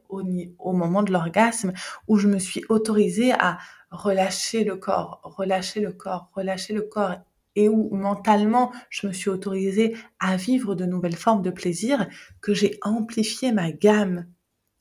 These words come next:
de nuances orgasmiques. Et où j'ai commencé à devenir multi-orgasmique. Puisqu'en fait, j'ai compris que, comme je l'ai dit un peu plus tôt, l'orgasme ne marque pas la fin de l'acte.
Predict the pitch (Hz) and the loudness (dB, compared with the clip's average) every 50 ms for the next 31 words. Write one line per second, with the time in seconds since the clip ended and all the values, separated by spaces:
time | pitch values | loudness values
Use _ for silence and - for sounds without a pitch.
0 | _ _ - 180 170 196 190 185 190 196 196 190 185 - - 190 170 175 - 170 | _ _ -6 -2 0 2 2 2 2 2 2 0 0 -2 -2 -4 -4 -6 -6 -8
1 | 160 - - 190 180 180 180 - - - - _ _ _ _ _ _ _ _ _ | -6 -6 -6 -6 -8 -8 -8 -12 -16 -18 -18 _ _ _ _ _ _ _ _ _
2 | _ _ _ _ _ _ _ _ _ _ _ _ _ _ _ _ _ _ _ _ | _ _ _ _ _ _ _ _ _ _ _ _ _ _ _ _ _ _ _ _
3 | _ _ _ _ _ _ _ _ _ _ 220 220 214 208 208 214 254 294 294 294 | _ _ _ _ _ _ _ _ _ _ 8 10 10 10 10 8 6 6 4 2
4 | - - - _ _ - - - 196 190 - - 190 180 170 170 170 - - 269 | 0 -6 -14 _ _ -4 2 2 2 4 4 2 2 2 2 2 0 0 0 0
5 | 254 254 - - 185 175 170 170 175 175 185 190 170 165 170 175 170 160 165 - | 0 0 0 -2 -2 0 0 0 0 2 2 2 0 0 0 0 0 0 -2 -4
6 | - 185 170 165 160 170 165 160 - - - 170 - - - - _ _ _ _ | -2 -2 -2 -2 -2 -4 -4 -4 -6 -6 -8 -8 -10 -14 -18 -20 _ _ _ _
7 | - - - - - 185 180 - 240 226 - - - - 202 180 170 - - - | -12 -10 -6 -2 0 0 0 0 -2 -2 -2 -2 -2 -2 -2 -4 -2 -4 -2 0
8 | - 269 277 277 - - - _ _ - - 220 208 214 - 202 190 180 - - | 0 0 0 -2 -6 -14 -20 _ _ -2 2 2 2 4 4 4 4 4 4 4
9 | 180 175 180 175 180 214 214 202 180 170 170 - 175 - - - 165 - - 233 | 6 6 6 6 6 6 6 6 6 6 2 -2 -4 -4 -6 -8 -10 0 4 4
10 | 254 277 - - - - - - - _ _ _ 185 190 196 180 156 180 165 214 | 4 4 2 -6 -16 -18 -20 -20 -20 _ _ _ 4 6 6 6 4 4 4 4
11 | 226 240 240 - - - 175 170 175 180 170 180 175 175 - - 185 175 - - | 4 4 2 -2 -6 -6 -6 -4 -4 -4 -4 -4 -4 -6 -6 -8 -8 -8 -6 0
12 | - 247 247 254 208 185 180 170 175 - - 226 220 190 196 196 196 214 214 214 | 0 2 2 2 0 0 -2 -2 -2 -4 -2 0 0 0 0 0 0 0 -2 -2
13 | - - - - - | -6 -12 -8 -6 -6